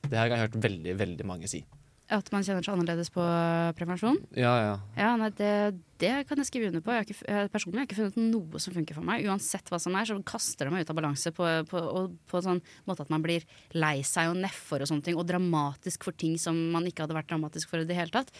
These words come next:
Speaker 2: Og så merker man det ikke heller, fordi det kommer snikende innpå før du slutter. Og så er
Speaker 1: Ja,
Speaker 2: det
Speaker 1: ja, når du
Speaker 2: sånn
Speaker 1: står på det, ja.
Speaker 2: Ja, ja, så du må liksom slutte for å forstå det, og da er det på en måte sånn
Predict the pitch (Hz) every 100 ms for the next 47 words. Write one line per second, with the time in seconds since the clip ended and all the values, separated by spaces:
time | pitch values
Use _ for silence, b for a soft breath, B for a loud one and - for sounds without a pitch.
0 | B 214 254 269 247 170 - 156 156 160
1 | 226 180 208 254 202 196 180 214 - 190
2 | 160 180 160 196 233 196 190 208 226 -
3 | 285 - b b b b - 240 131 135
4 | 208 - - 117 95 101 104 123 110 127
5 | 262 302 269 240 220 262 247 226 220 247
6 | 220 214 233 - - 170 180 196 190 -
7 | 165 202 202 196 190 170 175 165 175 160
8 | 151